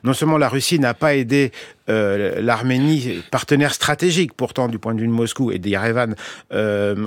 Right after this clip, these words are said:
au Karabakh, ce qui se défendait d'une certaine façon, en tout cas Moscou disait, mais le Karabakh n'a pas été reconnu par l'Arménie, donc c'est pas une agression contre l'Arménie, euh, euh, et cetera. Mais surtout, euh, deux cents kilomètres carrés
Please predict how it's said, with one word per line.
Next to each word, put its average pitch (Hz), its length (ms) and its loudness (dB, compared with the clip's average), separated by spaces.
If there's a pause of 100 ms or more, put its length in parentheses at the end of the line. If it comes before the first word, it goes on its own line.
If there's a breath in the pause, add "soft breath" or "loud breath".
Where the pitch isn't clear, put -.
au 117 80 2
Karabakh, 139 520 0 (260 loud breath)
ce - 160 -8
qui 170 180 0
se 135 60 -2
défendait 165 640 2
d'une 147 140 -2
certaine 143 300 -2
façon, 147 280 -2
en 156 100 2
tout - 100 -8
cas 151 120 2
Moscou 139 340 0
disait, 139 400 2
mais 143 120 0
le 123 60 -2
Karabakh 135 520 0
n'a 127 100 0
pas 135 140 0
été 131 160 0
reconnu 127 380 0
par 110 180 0
l'Arménie, 120 520 2
donc 139 160 -2
c'est 120 120 -4
pas 143 160 2
une 135 80 0
agression 123 480 0
contre 117 260 -4
l'Arménie, 139 800 2
euh, 117 100 2 (380 loud breath)
euh, 87 180 0
et 95 100 -6
cetera. 98 280 -2 (280 loud breath)
Mais 147 200 4
surtout, 208 460 4
euh, 127 220 4
deux 120 200 2
cents 165 200 0
kilomètres 143 540 2
carrés 151 460 2